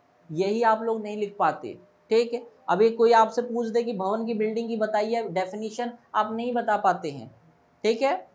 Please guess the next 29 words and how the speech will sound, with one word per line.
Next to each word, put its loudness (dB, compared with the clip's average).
तो 6
यहाँ 0
पे 0
definition 2
पढ़ेंगे। 0
Then 0
क्या 2
करने -2
वाले 2
हैं, 0
classification 2
of -2
building 0
based 4
on -2
occupancy, -2
यानी 0
occupancy -2
के -6
आधार -2
पे 0
building -2
को 2
classify -2
किया 0
गया 0
है। -4
National -2
building -2